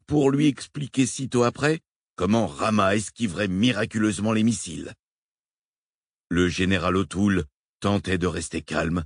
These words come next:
mais c'était impossible auprès de Richard, qui courait de toutes parts tel un diable de Tasmanie. Il ouvrit la bouche pour lui en faire la remarque, mais se ravisa et sortit dans le tunnel,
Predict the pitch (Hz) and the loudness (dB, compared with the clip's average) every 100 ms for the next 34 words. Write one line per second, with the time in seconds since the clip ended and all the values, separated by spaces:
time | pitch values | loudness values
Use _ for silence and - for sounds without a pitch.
0 | - _ _ - 95 92 - 82 80 - | -8 _ _ -2 0 0 -4 -8 -8 -8
1 | 73 - 73 - 90 90 82 - - 87 | -8 -6 -8 -6 -4 -4 -4 -4 -2 -2
2 | - 90 85 90 - 95 98 87 76 - | -2 -4 -4 -4 -2 0 0 -2 -8 -18
3 | - - 113 - 120 90 107 92 101 - | -14 -10 -10 -4 -2 2 0 0 -2 -4
4 | - 113 - 104 101 - 101 95 98 78 | -4 -4 -2 -2 -2 -2 -2 0 -2 -4
5 | 78 107 98 92 101 82 110 - 92 87 | -2 0 0 -2 -4 -4 -8 -6 -6 -6
6 | - _ _ _ _ _ _ _ _ _ | -8 _ _ _ _ _ _ _ _ _
7 | _ _ _ _ _ - 87 95 92 98 | _ _ _ _ _ -4 -2 0 2 2
8 | 98 123 117 - 82 85 101 101 131 104 | 4 4 2 -2 -4 0 0 0 0 0
9 | 101 107 143 160 - 151 - _ _ _ | 2 4 2 2 -2 -2 -2 _ _ _
10 | - - 151 135 135 135 110 80 - _ | -18 -2 0 2 0 0 0 -2 -4 _
11 | _ - 107 101 - 101 - - 101 92 | _ -2 0 0 -2 -4 -4 -6 -2 0
12 | 92 87 85 90 95 92 | -2 -2 -4 0 2 2